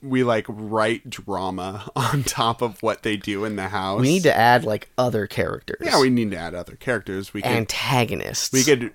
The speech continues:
Speaker 1: add, uh, Pidgey the pigeon.
Speaker 2: <laughs>
Speaker 1: Brian would be in there.
Speaker 2: Yeah.
Speaker 1: Um, fucking Toilet Gremlin would be in there.
Speaker 2: Sure. A pizza with four toppings.
Speaker 1: A lot of
Speaker 2: Three, I mean,
Speaker 1: pizzas.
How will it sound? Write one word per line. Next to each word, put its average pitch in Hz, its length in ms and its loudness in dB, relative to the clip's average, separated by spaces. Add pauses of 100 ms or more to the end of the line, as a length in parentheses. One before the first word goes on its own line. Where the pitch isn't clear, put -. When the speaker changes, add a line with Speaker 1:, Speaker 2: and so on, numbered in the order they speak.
Speaker 1:
add, 117 360 2
uh, 98 240 -2
Pidgey 135 580 0
the 117 100 -4
pigeon. 101 600 -4 (920)
Speaker 2:
<laughs> - 800 4
Speaker 1:
Brian 123 540 4
would 123 180 2
be 110 220 -2
in 104 160 -2
there. 98 500 -2
Speaker 2:
Yeah. 101 260 -2 (380)
Speaker 1:
Um, 98 880 -2 (680)
fucking 104 720 -4
Toilet 107 400 -4
Gremlin 113 440 0
would 101 160 -4
be 101 180 -2
in 95 160 -2
there. 95 400 -4 (220)
Speaker 2:
Sure. 98 580 0 (480)
A 104 140 4 (120)
pizza 131 680 4
with 120 120 2
four 127 260 2
toppings. 110 840 2
Speaker 1:
A - 40 0
lot 101 180 2
of 107 80 -6
Speaker 2:
Three, 117 320 4
I 92 60 0
mean, 104 280 2
Speaker 1:
pizzas. - 300 -4